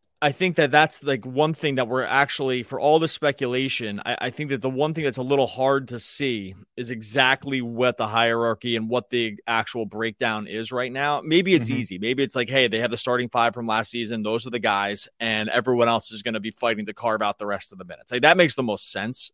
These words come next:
Speaker 1: <laughs> Um, the problem, the difference this year as compared to, like, let's say last year, the last couple of years,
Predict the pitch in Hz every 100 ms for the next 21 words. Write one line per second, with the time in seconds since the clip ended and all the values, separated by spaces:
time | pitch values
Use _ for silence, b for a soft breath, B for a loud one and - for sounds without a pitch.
0 | - 208 B B B 127 120 120 120 113
1 | B B B - - 160 170 170 139 123
2 | 123 180 135 120 170 175 139 117 110 101
3 | _ - 131 139 127 123 110 107 101 123
4 | - 110 110 110 120 113 107 110 - 101
5 | 110 143 156 110